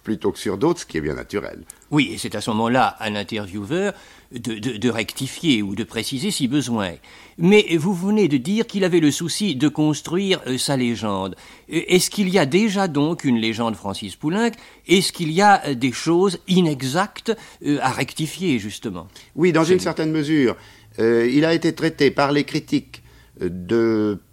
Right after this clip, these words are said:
Speaker 1: plus de notre époque, mais les critiques de l'époque précédant la guerre, euh, qui lui étaient, qui étaient ses aînés de, de beaucoup,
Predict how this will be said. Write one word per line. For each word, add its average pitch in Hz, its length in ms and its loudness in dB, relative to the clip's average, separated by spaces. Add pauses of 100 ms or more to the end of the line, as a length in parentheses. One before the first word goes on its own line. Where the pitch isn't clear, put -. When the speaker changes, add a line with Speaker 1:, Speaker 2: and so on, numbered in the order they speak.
Speaker 1:
plus 175 180 -2
de 90 180 -2
notre 82 240 -4
époque, 87 320 -4
mais 101 300 -2
les 101 140 0
critiques 104 420 -6
de 95 100 -2
l'époque 95 380 -2
précédant 90 360 -6
la 78 120 -2
guerre, 143 360 0 (560)
euh, 87 100 -4
qui 82 200 -8
lui 82 240 -2
étaient, 80 640 -4
qui 80 120 -6
étaient 80 180 -6
ses 76 240 -8
aînés 101 220 0
de, 64 240 -12
de 67 180 -10
beaucoup, 113 460 -2